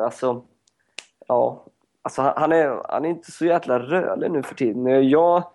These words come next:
enligt min uppfattning så har han ju tappat lite i, på det mesta under den här senaste säsongen. Eh, så att jag, jag tror inte att, eh, jag är väl lite inne på Meran också, att jag tror inte att det är någon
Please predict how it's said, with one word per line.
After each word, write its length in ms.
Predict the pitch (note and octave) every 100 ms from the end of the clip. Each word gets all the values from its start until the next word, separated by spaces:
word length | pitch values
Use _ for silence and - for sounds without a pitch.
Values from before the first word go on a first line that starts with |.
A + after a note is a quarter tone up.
| _ _ _ -
enligt 180 | C#3+ C3+
min 220 | D#3+ G3
uppfattning 460 | F#3+ - B2+ C3 C3
så 120 | B2
har 80 | A#2+
han 80 |
ju 60 | B2
tappat 520 | B2 B2 - C3+ C3
lite 300 | C#3 B2 A#2
i, 360 | A#2 A#2 A2 A2 -
på 100 | A#2+
det 80 | A2+
mesta 600 | B2 - - - D#3 C#3+ - _ _ -
under 240 | C3+ B2
den 100 | B2
här 120 | B2+ A2+
senaste 500 | - A#2 A#2+ - A2+
säsongen. 580 | - C3 A#2 B2 C3 A#2+ - _ _ _ _ _ -
Eh, 240 | A#2+ A#2+ A#2
så 160 | -
att 160 | A#2+ A#2+
jag, 300 | B2+ C3+ C3
jag 160 | C3 B2+
tror 160 | E3
inte 180 | C3 B2+
att, 280 | A#2+ - B2+
eh, 60 |
jag 180 | B2 A#2+
är 80 | B2+
väl 100 | C#3
lite 260 | D3+ C3+ F#3
inne 160 | D#3
på 120 | A#2 C#3
Meran 320 | C3 B2 B2
också, 220 | A#2+ -
att 100 | A#2+
jag 120 | C3
tror 120 | D3
inte 120 | B2+ C3+
att 80 |
det 80 | D#3
är 40 | B2+
någon 160 | A#2+